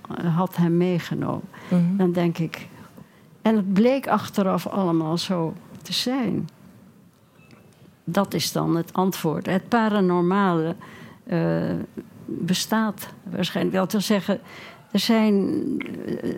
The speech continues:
Speaker 1: dingen waar wij geen verklaring voor hebben en die toch soms blijken te kloppen.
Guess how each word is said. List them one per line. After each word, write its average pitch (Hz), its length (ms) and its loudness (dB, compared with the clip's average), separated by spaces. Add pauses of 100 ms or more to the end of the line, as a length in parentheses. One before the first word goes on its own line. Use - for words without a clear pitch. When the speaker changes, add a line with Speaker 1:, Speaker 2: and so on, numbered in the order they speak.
(100)
Speaker 1:
dingen 196 340 4
waar 180 180 2
wij 190 200 2
geen 170 200 2
verklaring 185 840 2 (280)
voor 170 260 0
hebben 160 400 0
en 175 220 0
die 170 260 0 (800)
toch - 240 0
soms 165 580 0 (160)
blijken 170 520 0
te - 160 -8
kloppen. 196 520 -2